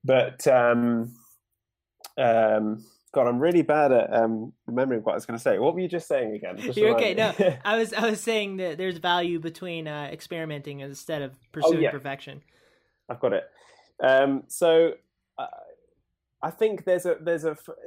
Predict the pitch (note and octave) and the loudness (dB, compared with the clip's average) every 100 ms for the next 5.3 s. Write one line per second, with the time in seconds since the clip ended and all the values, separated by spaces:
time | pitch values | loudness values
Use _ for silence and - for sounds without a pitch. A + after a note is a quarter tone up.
0 | D#3+ F3 E3+ G#3+ G#3 F3+ F3+ E3+ E3+ B2+ | -14 -12 -8 -2 0 0 2 0 0 -8
1 | C3+ B2 - - C3 A#2+ A#2 A2+ A#2+ _ | -6 -6 -8 -6 -4 -4 -6 -10 -14 _
2 | _ _ - C3 B2 A2+ - - C3 C#3 | _ _ -6 -2 -2 -4 -6 -6 0 2
3 | C#3+ A#2+ - A#2 A2 - F2 - A#2 - | 2 0 -2 -2 -2 -8 -10 -8 -6 -4
4 | C3+ C#3+ - F3 D3 C#3 B2 C3+ B2+ A#2+ | -6 -6 -6 -4 -2 -2 -4 -4 -8 -6
5 | A2+ A2+ | -4 -4